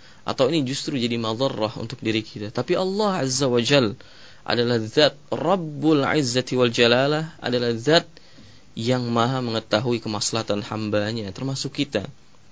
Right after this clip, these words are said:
Kemudian dampak yang kedua, dampak buruk yang akan dihasilkan ketika kita selalu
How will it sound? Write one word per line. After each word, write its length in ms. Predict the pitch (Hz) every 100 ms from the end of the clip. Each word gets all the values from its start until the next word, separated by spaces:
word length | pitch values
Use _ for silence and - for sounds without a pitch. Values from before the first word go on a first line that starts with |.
| - - - - - - -
Kemudian 320 | 143 185 208
dampak 480 | 185 190 196 196 -
yang 160 | 143
kedua, 560 | 143 143 147 117 123 156 - - - - - -
dampak 400 | 107 110 120 131
buruk 320 | 131 156 160 -
yang 160 | 117
akan 320 | 123 127 120 120
dihasilkan 640 | 123 120 - 156 151 120 110
ketika 320 | 117 123 123
kita 240 | 135 143
selalu 800 | 131 - 123 143 175 143 135 139